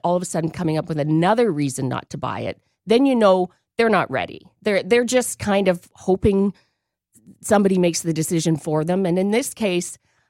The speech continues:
I was doing my, my late night fishing as usual, 'cause I'm always looking off the market too. And I'm checking out, uh, other agents' websites and what have you got coming and networking. And so late at night, I, I popped up on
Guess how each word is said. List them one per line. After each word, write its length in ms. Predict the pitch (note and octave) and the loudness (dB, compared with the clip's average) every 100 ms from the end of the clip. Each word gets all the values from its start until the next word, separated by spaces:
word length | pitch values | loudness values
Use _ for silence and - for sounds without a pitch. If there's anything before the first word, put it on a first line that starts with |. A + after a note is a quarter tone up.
| - | -4
I 100 | F#3 | 2
was 160 | G3 F3+ | 2 2
doing 220 | F#3+ F#3+ | 0 2
my, 260 | F3 E3 - | 2 0 -2
my 340 | E3 D#3 C3 - | -2 -2 -2 -4
late 260 | D#3 F3 - | -4 -2 0
night 340 | E3 D#3 - - | -2 -2 -6 -6
fishing 360 | F3+ - D#3 | -4 -2 0
as 120 | D3 D#3+ | 0 0
usual, 400 | D3+ C#3 C3 F#3 | -2 0 -2 -2
'cause 220 | F#3 E3 | -2 0
I'm 140 | F#3 | 4
always 280 | G3+ C#4 C#4 | 4 4 4
looking 280 | C4 C4 A#3 | 2 2 0
off 260 | E3+ G3 - | 2 2 0
the 80 | F#3 | -2
market 380 | D#3 B2+ E3 - | 0 -2 -6 -6
too. 240 | G3+ D3 | -2 0
And 100 | C3 | 0
I'm 160 | B2+ - _ _ - | -4 -6 _ _ -8
checking 340 | - E3 E3+ | -2 0 2
out, 200 | D3+ D3 - | 2 0 -2
uh, 260 | D3+ C3 - | -2 -2 -2
other 200 | C#3 C#3+ | -2 -2
agents' 360 | C3 C#3 B2+ - | -2 -2 -4 -2
websites 600 | A3 G#3+ - G3 F#3+ - | 0 0 0 0 -2 -4
and 140 | C#3+ - _ _ | -6 -6 _ _
what 200 | D#3 D#3+ | 0 2
have 100 | F#3 | 2
you 100 | D#3 | 0
got 240 | D3 B2 - | -2 -2 -4
coming 420 | G#3+ G#3+ G3+ G3 | 0 2 2 0
and 120 | C#3+ | 0
networking. 540 | D3+ - E3 - D3+ D3 | 0 -2 -6 -4 -2 -2
And 120 | C#3 | -4
so 160 | - D3 | -4 -4
late 220 | D3+ D#3 | -4 -4
at 100 | - | -4
night, 220 | D3 D3+ | -4 -4
I, 220 | D3 C3 - | -4 -6 -6
I 240 | C3+ C#3 _ - | -6 -6 _ -8
popped 300 | C3 B2 E3 | -6 -6 -4
up 200 | C#3+ E3+ | -4 0
on 240 | C#3 C3 | 0 0